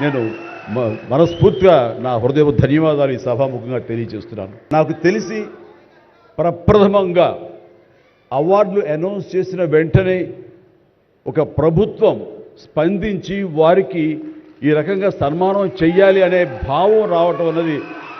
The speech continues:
బహుశా ఎప్పుడు జరగలేదు, ఇదే మొట్టమొదటిసారి జరిగింది. దానికి ప్రధానమైన కారణం యువకులు, డైనమిక్ లీడర్ మన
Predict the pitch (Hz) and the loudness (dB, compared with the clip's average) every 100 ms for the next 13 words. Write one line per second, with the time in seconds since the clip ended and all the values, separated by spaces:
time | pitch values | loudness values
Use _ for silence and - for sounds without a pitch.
0 | - 165 214 214 208 147 - - - - | 2 6 8 8 4 2 -6 -14 -14 -6
1 | 160 - 202 123 156 190 196 170 170 170 | -2 0 0 0 2 2 2 2 0 -2
2 | - - - 143 156 214 190 175 - 196 | -6 -16 -10 -6 4 4 4 -2 -4 -4
3 | 196 185 165 120 151 165 131 107 90 - | -4 -4 -4 -2 -2 -2 -4 -8 -14 -20
4 | - _ _ _ _ 113 156 170 156 151 | -20 _ _ _ _ -2 0 2 0 -2
5 | 165 160 - - - 139 135 196 220 220 | -4 -8 -16 -18 -10 -6 0 2 2 0
6 | 202 175 143 147 165 143 101 101 - 120 | 0 -2 -2 0 0 -2 -6 -14 -8 -4
7 | 165 180 185 190 180 - 151 170 170 165 | -2 -2 0 0 0 0 0 0 -2 -2
8 | 151 143 170 165 175 - - - - - | -2 2 2 4 2 2 -6 -16 -18 -18
9 | - - - - - - - - - - | -16 -14 -12 -10 -10 -8 -6 -4 -4 -4
10 | - - - - - - - | -4 -4 -4 -4 -4 -2 2